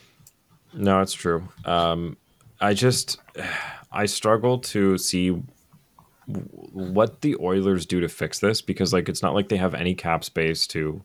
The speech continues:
play around here. That nobody's, they're in the same position as the Leafs. No one's gonna help them out, and they just gotta figure it out.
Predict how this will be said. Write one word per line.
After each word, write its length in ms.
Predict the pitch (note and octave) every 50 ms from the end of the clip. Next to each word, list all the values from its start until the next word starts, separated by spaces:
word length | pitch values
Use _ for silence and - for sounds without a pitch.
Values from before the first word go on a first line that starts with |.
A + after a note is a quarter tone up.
| _ _ - - - _ _ _
play 160 | - F#2 F2
around 400 | E2+ E2 D#2+ D#2+ D#2+ D#2+ D#2 D2
here. 420 | - E2 D#2 D#2 D#2 D#2 D2+ - -
That 140 | - E2+ D#2
nobody's, 480 | C#2 F#2+ G2+ G2 G2+ G2+ G2+ F#2+ - - -
they're 120 | G#2 A2
in 80 | A#2+ B2
the 60 | B2+
same 220 | A#2+ - B2+ B2 A2
position 320 | A2+ G#2+ G2+ F#2 - F#2
as 100 | E2+ D#2+
the 100 | D#2 D2+
Leafs. 300 | D2+ D#2+ D2+ D2 - -
No 80 | F2+ F2
one's 180 | F#2 G2 F#2
gonna 180 | - E2+ D#2 E2
help 200 | F#2+ E2 D#2+ -
them 160 | - D#2+ D#2+
out, 260 | D#2 D#2 D2 D2 - - - - - _ - - - _ _ _ _ _
and 300 | E2+ F#2 F#2 F#2 F#2 F2
they 100 | F#2 F#2
just 180 | F2 G2+ G2 -
gotta 140 | A#2 A2
figure 340 | A2 - - A#2 G#2+ A2 A#2
it 60 | A2+
out. 240 | G#2 A2 - - -